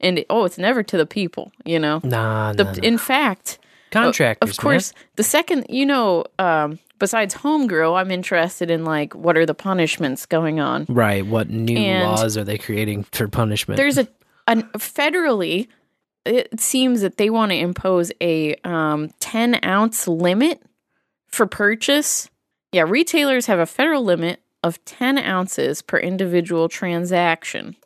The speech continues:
Speaker 1: I don't like that.
Speaker 2: No,
Speaker 1: Who,
Speaker 2: it's
Speaker 1: who are you to
Speaker 2: bullshit.
Speaker 1: limit purchases?
Speaker 2: Yeah.
Speaker 1: I can go buy out the liquor store.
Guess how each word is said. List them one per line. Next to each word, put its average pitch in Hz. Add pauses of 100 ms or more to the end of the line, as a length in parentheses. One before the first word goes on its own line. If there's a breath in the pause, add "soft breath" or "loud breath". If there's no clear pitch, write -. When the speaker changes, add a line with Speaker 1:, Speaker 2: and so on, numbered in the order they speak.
(460)
Speaker 1:
I 247
don't 330
like 294
that. 160 (600)
Speaker 2:
No, 160
Speaker 1:
Who, 123
Speaker 2:
it's 123
Speaker 1:
who 381
are 370
you 359
to -
Speaker 2:
bullshit. 214
Speaker 1:
limit 262
purchases? 320
Speaker 2:
Yeah. 117 (260 loud breath)
Speaker 1:
I 349
can 240
go 175
buy 190
out 311
the 196
liquor 269
store. 247